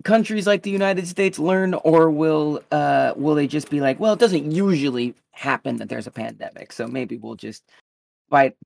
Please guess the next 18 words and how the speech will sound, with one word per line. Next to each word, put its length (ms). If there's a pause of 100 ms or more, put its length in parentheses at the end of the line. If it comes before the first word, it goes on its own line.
(220)
you 120
know, 260
take, 280
bite 160
the 80
bullet 360
now, 240 (400)
and 140
then, 220
uh, 260 (120)
later 260
go 160
back 300
to 80
business 400
as 140
usual." 460 (480)
Uh, 440